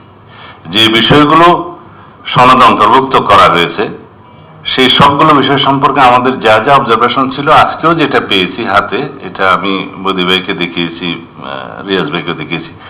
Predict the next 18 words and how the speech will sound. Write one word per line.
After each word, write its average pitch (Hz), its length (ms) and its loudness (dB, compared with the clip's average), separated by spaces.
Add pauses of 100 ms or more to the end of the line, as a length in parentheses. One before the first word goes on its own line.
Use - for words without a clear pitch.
(240)
যে 160 100 0
নতুন 165 520 4
করে 240 220 4
আবার - 260 6
এগুলো 110 340 0
ইনক্লুড 98 360 -6
করলেন 92 300 0
কেন? 85 240 -4 (1000)
গত 101 240 0
বিশে 117 500 0
আগস্টে 135 460 4
যেটা 135 240 -2
আপনারা 139 240 4 (100)
পাঠিয়েছেন, 127 460 0
আমরা 98 260 2 (120)
কারেকশন 95 340 -2
করে 107 160 -6
পাঠিয়েছি, 131 560 -6